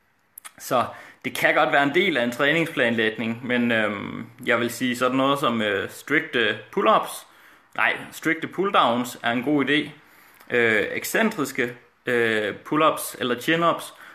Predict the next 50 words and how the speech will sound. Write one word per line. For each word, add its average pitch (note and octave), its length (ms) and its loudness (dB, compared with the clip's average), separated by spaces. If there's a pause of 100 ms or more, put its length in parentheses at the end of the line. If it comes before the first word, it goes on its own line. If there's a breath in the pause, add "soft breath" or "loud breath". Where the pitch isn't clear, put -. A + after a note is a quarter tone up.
hvor B2 140 2
man A#2+ 160 2
sænker C#3 360 0
sig C3 120 -2
langsomt C3 460 0
ned, E3 240 2
er A2+ 80 -2
en A#2+ 100 -4
fin F3 320 -6
måde B2 340 2
at A#2 160 2
bygge A#2 120 -10
grundstyrke C3 560 -2
på. C3 360 -4 (480 loud breath)
Øhm, A2+ 540 0 (760 soft breath)
men C3 160 -4
ja, B2+ 160 2 (1200)
og C#3+ 120 0
så D#3 100 2
masser C#3+ 300 4
af A#2+ 160 2
pulldowns C3+ 480 2
til C#3 120 -2
at A#2+ 60 4
opbygge, A2 500 -2
øh, G2 560 -2
masser C3 340 0
af A#2 80 -2
styrke C3 380 0
i A#2+ 40 2
ryggen A#2 340 0
med. A2 220 -2 (680 loud breath)
Fordi G#2+ 400 -10
at, E2+ 200 -8
øh, E2 340 -6 (880)
så - 140 -8
får C#3 180 2
man A#2 160 0
den A#2+ 140 -2
grundstyrke A#2+ 560 0
på A#2 120 -6
et - 80 -6
tidspunkt, A#2 420 -6
der E2 60 -2
er F#2+ 40 -2
nødvendig A#2+ 480 -2
for - 80 -2
at F#2+ 60 0
lave E2+ 160 -4
pull-ups. - 500 -8